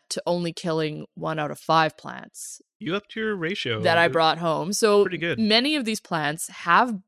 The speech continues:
Speaker 1: been alive for almost ten years. Some of these plants,
Speaker 2: Some
Speaker 1: I
Speaker 2: of
Speaker 1: would s-,
Speaker 2: them.
Speaker 1: some of these plants. Um, and, uh, but my sort of, I view some of them as my, uh,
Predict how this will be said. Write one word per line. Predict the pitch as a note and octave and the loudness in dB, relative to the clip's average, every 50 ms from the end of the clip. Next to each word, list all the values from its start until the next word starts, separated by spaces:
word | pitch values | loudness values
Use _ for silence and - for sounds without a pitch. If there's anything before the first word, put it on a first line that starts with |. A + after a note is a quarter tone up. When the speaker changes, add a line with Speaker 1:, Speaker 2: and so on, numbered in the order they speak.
| _ - | _ -4
Speaker 1:
been | - B3 C#4 D#4+ | -2 -2 0 0
alive | D#4 C4 G3+ F#3+ G3+ G#3+ F#3+ D#3+ C#3+ C#3+ E3+ F#3+ | 0 0 2 4 4 6 6 4 2 -2 -4 -6
for | - - F3+ F3 | -4 -2 -2 0
almost | - F3 E3+ E3+ F3+ F3+ F3+ - - - | 0 0 -2 -2 -2 -4 -4 -6 -8 -10
ten | - F3 E3+ E3+ E3+ | -8 -6 -6 -6 -6
years. | D#3 D3+ D3 B2 F2+ A2 D3 F#3+ A#3 B3+ - - - _ _ - - - - - - - - _ _ | -6 -6 -4 -4 -2 -2 -2 -2 -2 -4 -8 -10 -12 _ _ -20 -20 -20 -20 -20 -20 -20 -20 _ _
Some | - - - G#3 F3+ | -6 0 0 2 2
of | E3+ D#3+ | 0 -2
these | D3 C#3+ | -6 -8
plants, | - - - - - - - - - - - | -10 -12 -14 -14 -14 -14 -18 -20 -16 -12 -10
Speaker 2:
Some | - | -10
Speaker 1:
I | - | -10
Speaker 2:
of | G2 | -10
Speaker 1:
would | G2 | -12
s-, | - | -16
Speaker 2:
them. | - _ _ | -18 _ _
Speaker 1:
some | - - - B3 A#3+ A3 | -6 -2 0 2 2 2
of | F3+ | 0
these | D3+ B2+ - | -2 -6 -8
plants. | - - - - - - - - _ - | -10 -12 -14 -14 -16 -20 -20 -14 _ -2
Um, | F#3+ G3 G3 G3 G3 F#3+ F#3+ F#3+ F#3+ F#3 F#3 F3+ F3+ F3+ F#3 F#3 F#3+ - _ - - - - - - _ _ _ _ - | 0 2 2 4 4 4 4 2 2 0 0 -2 -2 -4 -6 -6 -8 -10 _ -20 -20 -20 -20 -20 -20 _ _ _ _ -6
and, | F#3+ G3 F#3 F3+ F3+ F3+ F3+ F#3 F3+ E3+ F#3 | -4 -2 0 0 0 0 0 -2 -2 -2 0
uh, | F3 F3 F3 F3 E3+ E3+ F#3 - | 2 4 4 4 4 2 2 2
but | A3 G#3 - - - | 2 2 2 0 -2
my | G#3 G#3+ G3 F#3+ F#3 F#3 F#3 F3+ F3+ E3+ - - | -4 -2 0 2 2 2 4 2 2 0 -4 -6
sort | - - - G3+ G3 | -8 -6 -4 -2 -2
of, | F#3+ F3 F3 _ - | -2 -4 -6 _ -8
I | D#3 E3+ E3+ | -6 -6 -6
view | E3 E3 - F#3 F#3 F#3 F#3 F#3 F3+ E3+ - - | -6 -6 -6 -6 -4 -4 -4 -4 -6 -8 -10 -10
some | - - - A3 A#3 A#3+ | -6 -2 0 2 2 2
of | G#3 E3 - | 2 0 -2
them | C#3+ D3 C#3+ C#3+ D3 C#3 - _ - | -2 -4 -4 -4 -6 -10 -12 _ -10
as | C#3 D3 C#3+ C#3+ C#3+ C#3+ D#3 | -8 -6 -4 -6 -6 -6 -8
my, | D#3 D3 D3 D3 D3 D3 D3 D3 D3 D3 C#3+ C#3+ C#3+ C#3+ C#3+ C#3+ C#3+ C#3 C#3 - | -6 -4 -2 0 0 0 0 0 0 0 -2 -2 -2 -2 -2 -2 -4 -4 -6 -8
uh, | - C#3+ D3 C#3+ C#3+ C#3 B2 A2+ - | -8 -10 -8 -6 -6 -6 -6 -8 -8